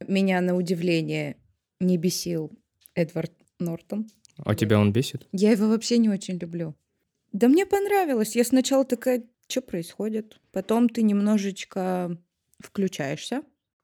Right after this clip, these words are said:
Speaker 2: Да, надо поймать вот этот флоу его,
Speaker 1: Мгм.
Speaker 2: потому что было тяжело, если честно, мне.
Speaker 1: Вот завязка, которая в самом начале,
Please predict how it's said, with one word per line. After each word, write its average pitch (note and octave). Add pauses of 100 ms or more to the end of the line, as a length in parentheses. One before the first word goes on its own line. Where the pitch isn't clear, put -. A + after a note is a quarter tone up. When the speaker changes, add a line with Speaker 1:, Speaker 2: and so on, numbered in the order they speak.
(160)
Speaker 2:
Да, A#2+
надо A#2
поймать C3
вот B2+
этот B2
флоу A#2+
его, G#2+
Speaker 1:
Мгм. G#2+
Speaker 2:
потому A#2
что A#2+
было A#2
тяжело, A#2+
если G#2+
честно, -
мне. G#2+ (340)
Speaker 1:
Вот G#3+
завязка, C4
которая G#3+
в F#3+
самом G#3
начале, G3+